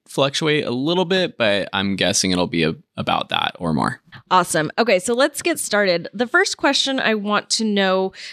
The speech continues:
Speaker 2: uh, just for folks listening and,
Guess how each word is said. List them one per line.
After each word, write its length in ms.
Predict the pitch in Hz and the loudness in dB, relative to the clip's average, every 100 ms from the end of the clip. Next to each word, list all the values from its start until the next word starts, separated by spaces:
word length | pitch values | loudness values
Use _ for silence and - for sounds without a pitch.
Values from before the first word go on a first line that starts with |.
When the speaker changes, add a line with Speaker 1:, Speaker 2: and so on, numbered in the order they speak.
| - | -4
Speaker 2:
uh, 80 | 175 | -2
just 320 | 262 - - | 0 -2 0
for 300 | 240 202 170 | 2 2 0
folks 400 | - 185 - 185 | -2 -2 -2 -2
listening 580 | 196 196 185 185 190 190 | -2 0 2 2 0 -2
and, 340 | 180 180 175 | 0 2 0